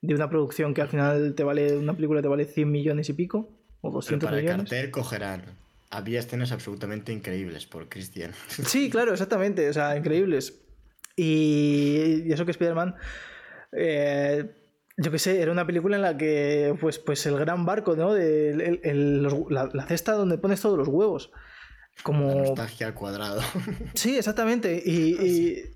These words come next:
Speaker 1: y, y puedes decir, es que peca de, peca de los, los, los mismos errores, también los tiene, eh, Obi-Wan. Obi-Wan y, y es, es un poco como un producto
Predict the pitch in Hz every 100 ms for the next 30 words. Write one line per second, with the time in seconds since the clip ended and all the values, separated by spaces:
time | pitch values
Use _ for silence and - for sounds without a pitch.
0 | - - - 160 - 190 - 196 220 226
1 | 180 170 208 233 233 156 - 190 226 185
2 | 165 156 - - 143 147 147 139 139 151
3 | 139 196 226 214 185 208 254 254 - _
4 | _ - 123 135 196 233 - 202 165 143
5 | 139 139 135 - - - _ _ _ _
6 | _ _ _ _ - 143 139 139 139 139
7 | - - _ _ - - _ - 165 147
8 | 135 156 208 160 147 143 170 190 190 175
9 | 165 156 156 160 156 170 170 190 190 196
10 | 185 170 175 190 196 190 226 226 -